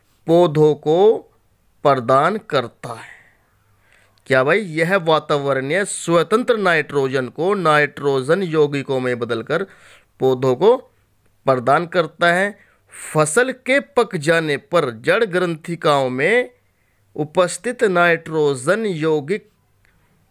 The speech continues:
मृदा की उर्वरता को बढ़ाते हैं, अर्थात यह जैव उर्वरक का कार्य करता है।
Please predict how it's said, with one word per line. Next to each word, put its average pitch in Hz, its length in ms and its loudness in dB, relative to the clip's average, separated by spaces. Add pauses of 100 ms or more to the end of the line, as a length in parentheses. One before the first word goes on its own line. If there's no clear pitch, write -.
(300)
मृदा 156 460 2
की 220 380 -8 (100)
उर्वरता 156 520 2
को 208 480 0 (240)
बढ़ाते 127 600 0
हैं, 110 280 -14 (1120)
अर्थात 151 640 -2
यह 147 360 -2
जैव 156 640 -2 (580)
उर्वरक 139 600 -2
का 127 120 0
कार्य 127 600 0 (1080)
करता 117 420 -2
है। - 320 -16